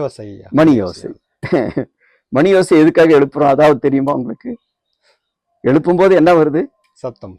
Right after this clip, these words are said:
Speaker 1: சத்தம்.
Speaker 2: சப்தம் அல்ல, அது நாதம். அந்த மணியிலிருந்து ஒரு நாதம் எழும்பும், ஒரு ஸ்வரம் வரும். அந்த ஸ்வரத்துக்குள்ள இறைவனினுடைய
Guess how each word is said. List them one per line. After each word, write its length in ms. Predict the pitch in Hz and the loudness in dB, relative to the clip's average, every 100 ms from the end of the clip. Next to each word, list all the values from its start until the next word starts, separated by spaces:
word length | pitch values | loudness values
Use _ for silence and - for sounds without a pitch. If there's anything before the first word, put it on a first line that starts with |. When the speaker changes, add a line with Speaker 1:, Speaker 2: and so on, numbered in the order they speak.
| - | -20
Speaker 1:
சத்தம். 340 | 104 _ 101 _ _ _ _ _ _ - | -20 _ _ _ _ _ _ _ _ -8
Speaker 2:
சப்தம் 380 | 123 113 156 113 | -6 0 0 0
அல்ல, 120 | 98 92 | -6 -8
அது 100 | 107 107 | -8 -6
நாதம். 340 | 107 135 127 - _ _ _ _ - - - 135 _ _ _ _ _ _ _ _ _ 104 | -4 -4 -6 -12 _ _ _ _ -20 -20 -20 -20 _ _ _ _ _ _ _ _ _ -10
அந்த 120 | 104 101 | -8 -6
மணியிலிருந்து 580 | 117 156 139 127 135 160 113 | 0 2 2 0 0 -2 -2
ஒரு 80 | 104 101 | -4 -4
நாதம் 340 | 120 147 127 107 | -2 -2 -4 -6
எழும்பும், 280 | 101 92 98 | -12 -14 -14
ஒரு 80 | 110 - | -14 -8
ஸ்வரம் 360 | 139 151 185 139 | -2 0 0 -2
வரும். 220 | 107 - _ _ _ _ _ _ _ 640 _ _ _ _ _ _ _ - - | -8 -10 _ _ _ _ _ _ _ _ _ _ _ _ _ _ _ -12 -4
அந்த 120 | 120 - | -2 -2
ஸ்வரத்துக்குள்ள 680 | - 139 - - - 165 165 160 131 151 170 | 0 0 0 -4 -2 2 4 4 4 4 2
இறைவனினுடைய 680 | 135 156 156 151 139 127 127 | 2 4 4 0 -2 -2 2